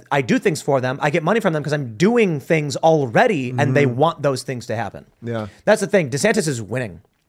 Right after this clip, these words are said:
Speaker 1: I think these people are like, "Well, it's cult communists, critical race theory, or DeSantis. I'll take DeSantis."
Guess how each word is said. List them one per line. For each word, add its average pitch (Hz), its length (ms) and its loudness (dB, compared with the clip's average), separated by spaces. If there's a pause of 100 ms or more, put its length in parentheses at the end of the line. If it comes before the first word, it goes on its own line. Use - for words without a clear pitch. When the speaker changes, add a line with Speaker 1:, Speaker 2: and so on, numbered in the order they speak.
(120)
Speaker 1:
I 160 100 2
think 220 200 2
these 226 140 0
people 170 280 -2
are 151 100 4
like, 131 260 0
"Well, 185 340 0 (340)
it's 175 220 2
cult - 640 0
communists, 214 800 0
critical 208 320 2
race 226 240 2
theory, 190 420 2
or 170 140 4
DeSantis. 190 520 0 (440)
I'll 180 140 2
take 160 160 2
DeSantis." 135 520 -6